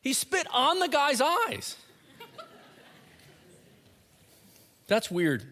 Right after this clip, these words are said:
And laying his hands on him, he asked him, "Do you see anything?"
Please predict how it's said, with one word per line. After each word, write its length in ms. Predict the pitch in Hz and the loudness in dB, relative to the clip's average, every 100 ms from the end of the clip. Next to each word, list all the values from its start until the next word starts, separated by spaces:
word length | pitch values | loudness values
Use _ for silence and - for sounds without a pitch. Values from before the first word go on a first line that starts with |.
| - | 0
And 220 | 190 196 | 2 4
laying 360 | 214 269 330 311 | 2 2 2 0
his 240 | 254 247 | 0 0
hands 440 | - 269 311 269 208 | 2 2 2 2 2
on 240 | 185 160 | 2 0
him, 320 | 160 160 202 - - - - | 0 0 -2 -8 -20 -18 -4
he 180 | 233 233 | 0 2
asked 380 | 254 320 - - | 2 2 -2 -2
him, 260 | 202 202 - - - | 0 -2 -8 -20 -6
"Do 120 | 214 | -2
you 340 | 269 285 294 269 | 2 2 2 2
see 380 | - 294 311 311 | 0 2 4 4
anything?" 640 | 247 190 185 160 113 | 2 0 0 0 0